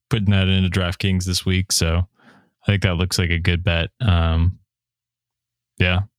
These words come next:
it could, I mean, even if it's not necessarily a low scoring game, like, you could see both, still both see those guys. I mean, those are two teams that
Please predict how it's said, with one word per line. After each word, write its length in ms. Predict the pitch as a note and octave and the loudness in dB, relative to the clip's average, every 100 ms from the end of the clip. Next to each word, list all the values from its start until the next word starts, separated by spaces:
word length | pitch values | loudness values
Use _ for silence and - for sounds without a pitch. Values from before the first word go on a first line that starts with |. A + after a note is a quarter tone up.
| _ - | _ -4
it 160 | G#2 | -2
could, 240 | - C3 B2+ | 0 -2 0
I 120 | C#3 | 0
mean, 240 | C#3+ C3+ | 2 0
even 320 | C3+ C#3 D3 D3+ | 0 0 0 0
if 200 | C3+ - | 0 -2
it's 440 | C3 - - - _ _ _ _ _ _ - | -2 0 -2 -4 _ _ _ _ _ _ -2
not 160 | G#2+ | 0
necessarily 680 | A2 G#2 A2 - A2+ G#2+ G2 | 2 2 0 0 0 0 0
a 60 | F2+ | 0
low 180 | F2 G#2 | 0 -2
scoring 420 | - A#2+ A2+ A2+ | -2 -4 -2 0
game, 320 | A2+ A#2 A2+ | 0 0 0
like, 220 | F#2+ E2+ | 0 -2
you 60 | F#2+ | -2
could 160 | F#2+ F2+ | -2 -2
see 220 | F#2 F#2 | 0 -2
both, 320 | - F#2 F2+ | -2 -4 -2
still 280 | - - F#2+ | -2 -2 -2
both 220 | F#2 F#2+ | 0 -2
see 140 | - F#2+ | 0 0
those 240 | F#2 F2 | 0 0
guys. 420 | - E2+ F2 F2 | 0 0 0 0
I 60 | F#2 | 0
mean, 160 | E2+ F2 | 2 2
those 200 | F#2+ F#2+ | 2 0
are 100 | F#2 | 0
two 180 | - | -2
teams 480 | F2+ G2 F2+ F2 F2+ | 0 0 2 2 0
that 300 | - E2 E2 | -2 -2 -4